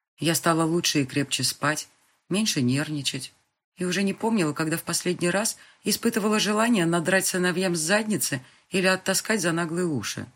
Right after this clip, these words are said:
И если бы не эта ситуация с Наташей, я была бы почти счастлива.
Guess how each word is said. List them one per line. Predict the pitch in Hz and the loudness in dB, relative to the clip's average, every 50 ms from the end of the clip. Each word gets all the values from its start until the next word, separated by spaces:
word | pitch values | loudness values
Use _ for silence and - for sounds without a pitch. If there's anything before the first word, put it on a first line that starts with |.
| _ _ _ _ _ _ _ _ _ _ - _ - | _ _ _ _ _ _ _ _ _ _ -20 _ -4
И | - 170 | 0 2
если | 175 175 170 - - 165 | 2 4 2 2 0 0
бы | 147 160 | 0 2
не | 160 160 | 2 2
эта | 160 156 - 160 | 0 0 0 -2
ситуация | 151 - 156 - - 156 156 151 - - 147 | -2 -2 -4 -4 -4 -4 -4 -4 -4 -4 -2
с | 139 - - | -4 -2 -4
Наташей, | 156 151 - - 107 - - - - 123 127 _ _ _ _ _ _ _ _ - | -6 -6 -6 -6 -2 -2 -2 -2 -2 -8 -12 _ _ _ _ _ _ _ _ -6
я | 180 185 | -4 -4
была | - - 180 180 175 | -2 -2 -2 -4 -4
бы | 143 170 | -4 -6
почти | - 185 175 - - - - | -8 -6 -4 -4 -4 -4 -4
счастлива. | 165 - - - 127 120 - - - - - - - | -4 -4 -4 -4 -6 -6 -6 -8 -8 -10 -12 -14 -14